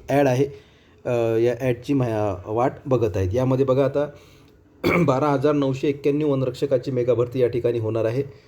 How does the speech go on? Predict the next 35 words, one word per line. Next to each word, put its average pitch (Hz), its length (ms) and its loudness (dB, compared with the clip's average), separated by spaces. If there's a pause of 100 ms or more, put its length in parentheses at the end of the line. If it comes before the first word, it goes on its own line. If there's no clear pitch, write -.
(140)
दोन 139 200 4
हजार 143 200 2
सव्वीस 156 520 -2
हे 160 60 2
वर्ष 143 300 0 (300)
भरतीचं 135 500 -4
असणार 135 240 -2
आहे, 143 260 2
असं 147 220 -2 (500)
माननीय, 131 440 2 (300)
अ, 113 120 -4
देवेंद्र 135 360 2
फडणवीस 135 400 -2
साहेब 143 160 0
यांनी 123 220 0
सांगितलेलं 117 520 -2
आहे. 123 200 -4 (580)
आता 127 140 -4
यामध्ये 147 340 4
प्रॉब्लेम 147 320 2
असू 160 140 0
शकतो 165 340 -2
की 160 140 -4
ज्याचे, 139 640 0
अ, 123 40 0 (760)
वय 160 380 6
या 151 120 2
ठिकाणी 147 360 -2
संपते, 143 400 -6
त्यांनी 147 380 -2
नेमकं 139 320 0
काय 131 220 2
करायचं? 123 360 0
कारण 127 300 0
की, 151 240 -2